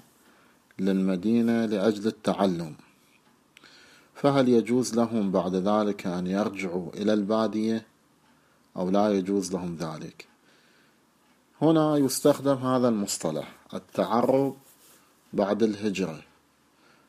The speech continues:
بعد أن هاجر إلى المدينة، هل يحق له أن يرجع إلى البادية، يرجع أعرابياً من جديد بعد أن تعلم،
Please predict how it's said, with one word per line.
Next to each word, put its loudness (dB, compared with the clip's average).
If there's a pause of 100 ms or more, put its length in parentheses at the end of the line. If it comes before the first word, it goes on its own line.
(240)
بعد -2
أن -2
هاجر 2
إلى 0
المدينة، -6
هل 2
يحق 0
له 0
أن -2
يرجع 0
إلى 2
البادية، -2 (880)
يرجع 0
أعرابياً 0
من -2
جديد -2 (100)
بعد -4
أن -6
تعلم، -2